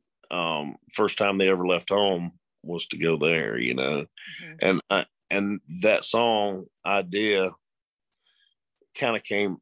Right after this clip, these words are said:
Speaker 1: out of that. It was that, um, you know, I m-, remember the first time I left home, it was to go rodeo when I was young, you know, young fella. And I, and I remember going, being like, "Man, I'm leaving home," you know? And,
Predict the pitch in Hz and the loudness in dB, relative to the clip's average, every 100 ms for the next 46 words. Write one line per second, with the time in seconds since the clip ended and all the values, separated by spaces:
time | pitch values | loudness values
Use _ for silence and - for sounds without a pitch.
0 | - 98 92 80 85 85 101 92 - 101 | -2 2 2 2 2 2 2 -2 -4 -6
1 | 78 92 87 90 87 78 87 87 85 82 | -4 -6 -2 0 2 0 0 0 0 -2
2 | 82 _ _ _ - - _ 104 101 95 | -6 _ _ _ -20 -20 _ 0 4 6
3 | 98 104 - 73 78 104 98 87 - 95 | 4 2 -6 -12 -4 -2 -2 -4 -2 -2
4 | - 98 92 104 107 90 95 95 90 78 | 0 -2 2 2 0 -2 -4 -4 -4 -10
5 | 80 85 90 87 90 107 92 73 - - | -12 -2 0 2 4 4 2 -2 -8 -14
6 | _ _ 87 85 82 80 - 98 110 95 | _ _ -2 0 -2 -4 -4 0 2 0
7 | - - 98 87 82 90 98 92 - 208 | -4 -6 -4 -2 0 2 2 0 2 2
8 | 85 76 _ _ _ _ _ _ _ _ | 2 -4 _ _ _ _ _ _ _ _
9 | - 92 98 101 - 107 104 107 113 110 | -6 -2 0 0 -2 -4 -2 -2 -4 -6
10 | 104 110 98 101 101 107 104 90 80 - | -6 -8 -8 -6 -2 0 0 -4 -6 -8
11 | 90 101 92 92 98 101 92 101 101 85 | -8 -4 -2 0 2 2 2 2 2 2
12 | 58 60 78 82 87 85 76 | -2 -6 -4 0 2 2 -2